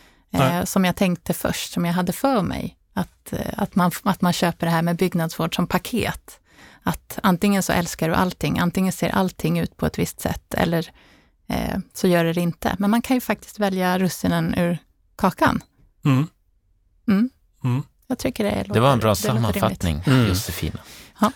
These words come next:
Speaker 3: Ja, men vad roligt att du kunde komma hit, Ludvig, och berätta om ditt
Speaker 1: Verkligen.
Speaker 3: hantverk och dina idéer på vad du ser som traditionell, eller kulturmåleri kanske vi ska säga då. Eller?
Speaker 1: Inte
Speaker 2: Mm.
Speaker 1: traditionellt måleri bara,
Speaker 3: Nej.
Speaker 1: nej. Utan <laughs> det var jättekul. Tack så hemskt
Speaker 2: Tack
Speaker 1: mycket.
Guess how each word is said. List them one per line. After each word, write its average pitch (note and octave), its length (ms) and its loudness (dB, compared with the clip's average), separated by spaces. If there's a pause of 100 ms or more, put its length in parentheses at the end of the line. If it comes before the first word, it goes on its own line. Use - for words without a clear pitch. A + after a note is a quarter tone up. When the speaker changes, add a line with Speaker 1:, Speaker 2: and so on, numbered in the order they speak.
Speaker 3:
Ja, - 60 -2
men G#2+ 160 4
vad A2+ 120 6
roligt C3+ 420 4
att G#2+ 100 2
du G2 100 0
kunde F#2+ 240 0
komma G2 240 2
hit, C3+ 400 -2
Ludvig, D#2 340 2
och D#2 80 -2
berätta G#2 380 -2
om D2 100 -4
ditt D2+ 100 0
Speaker 1:
Verkligen. F#3+ 140 2
Speaker 3:
hantverk F2 480 -2
och E2 80 0
dina D#2+ 400 0 (380)
idéer G2 520 0
på F2 160 -2
vad F#2 240 2
du A#2 160 0
ser E2+ 460 -4 (360)
som F#2 120 -6
traditionell, E2+ 680 0
eller G2+ 160 4
kulturmåleri E2+ 920 0
kanske - 260 -10
vi G2+ 60 -14
ska - 160 -10
säga E2 260 -2
då. - 140 -8 (420)
Eller? F2 140 -2 (280)
Speaker 1:
Inte G3+ 200 4
Speaker 2:
Mm. C#3 180 2
Speaker 1:
traditionellt F3 680 -4
måleri - 320 -2
bara, - 100 0
Speaker 3:
Nej. F3+ 140 2
Speaker 1:
nej. F3+ 200 2 (140)
Utan F3+ 240 -2 (180)
<laughs> - 160 4 (600)
det B2+ 100 -10
var G#3 60 4
jättekul. A3 600 2
Tack G#3+ 200 -2
så - 100 0
hemskt C4 220 0
Speaker 2:
Tack C#3 160 0
Speaker 1:
mycket. E3+ 200 2